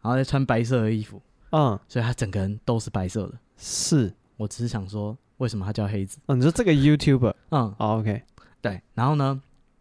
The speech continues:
Speaker 1: 这一集的故事叫做狗狗的头掉了。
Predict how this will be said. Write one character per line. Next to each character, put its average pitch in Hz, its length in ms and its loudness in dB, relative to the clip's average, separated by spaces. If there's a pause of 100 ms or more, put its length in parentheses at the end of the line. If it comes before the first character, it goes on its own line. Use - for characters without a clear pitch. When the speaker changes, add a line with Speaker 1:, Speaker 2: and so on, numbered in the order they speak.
(420)
Speaker 1:
这 139 100 0
一 143 60 0
集 104 160 -8
的 - 80 -2
故 120 180 -4
事 101 240 -6 (480)
叫 135 120 0
做 123 140 2
狗 113 220 0
狗 117 160 2
的 120 120 2
头 104 240 -2
掉 98 260 0
了。 127 140 -10